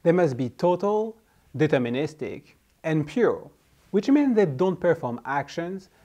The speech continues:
they only produce a value. Those rules are really constraining, so if we want people to follow them,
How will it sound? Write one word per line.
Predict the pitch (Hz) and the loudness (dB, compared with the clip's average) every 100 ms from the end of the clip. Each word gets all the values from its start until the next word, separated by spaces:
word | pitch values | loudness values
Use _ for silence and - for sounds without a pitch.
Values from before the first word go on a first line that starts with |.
| - | -2
they | 160 - | 0 0
only | 247 247 233 | 0 0 0
produce | - 180 135 131 123 - - | -2 -2 -2 -4 -6 -10 -10
a | 120 | -2
value. | 131 117 101 - _ _ _ _ _ _ _ _ _ _ _ _ | 0 0 -6 -16 _ _ _ _ _ _ _ _ _ _ _ _
Those | 254 311 - | 2 2 2
rules | 254 220 170 | 2 2 2
are | 123 117 | -2 -2
really | 123 151 156 135 | 2 2 2 -2
constraining, | 117 - 165 160 135 90 - _ _ _ _ | -6 -6 -2 -2 -4 -10 -20 _ _ _ _
so | - 196 | 0 4
if | 185 - | 4 4
we | |
want | 180 277 294 | 0 0 0
people | 262 269 180 147 135 | 0 0 2 0 0
to | 160 | -4
follow | - - - 226 214 | -6 -8 2 4 6
them, | 123 101 - 139 | 2 -6 -8 -16